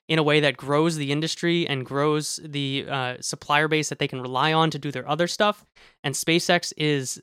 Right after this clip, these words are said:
unaffected by the political and legal wrangling of the Artemis program right now and is continuing its momentum, that part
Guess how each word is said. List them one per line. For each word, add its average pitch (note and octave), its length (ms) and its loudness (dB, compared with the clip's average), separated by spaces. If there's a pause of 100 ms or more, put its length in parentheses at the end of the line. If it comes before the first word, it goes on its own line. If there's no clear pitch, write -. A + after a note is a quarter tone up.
unaffected E3 640 0
by D3 400 4 (400)
the C#3 440 0 (280)
political E3+ 560 2
and C#3 160 0
legal D3+ 260 2
wrangling D#3 500 2
of C3+ 120 -2
the C3+ 80 -2
Artemis D3+ 300 2
program E3 300 2
right E3 140 0
now E3 220 2
and C3+ 140 -4
is C3 120 -6
continuing C#3+ 420 -4
its F3+ 180 0
momentum, G3 480 4 (680)
that F#3 340 4
part F3 360 4